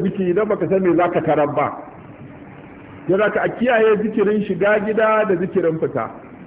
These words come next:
Mafi karanci waɗannan hadisai da malamai suke ta maganganu a kansu, "Bismillahi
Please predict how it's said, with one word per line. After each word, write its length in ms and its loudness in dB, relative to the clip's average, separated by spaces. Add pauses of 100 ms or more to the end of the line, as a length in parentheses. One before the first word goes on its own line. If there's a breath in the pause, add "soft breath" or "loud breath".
Mafi 300 0
karanci 500 0
waɗannan 420 2 (100)
hadisai 420 0
da 280 2 (280)
malamai 320 2
suke 220 0
ta 100 2
maganganu 380 2
a 100 2
kansu, 400 -2 (180)
"Bismillahi 600 0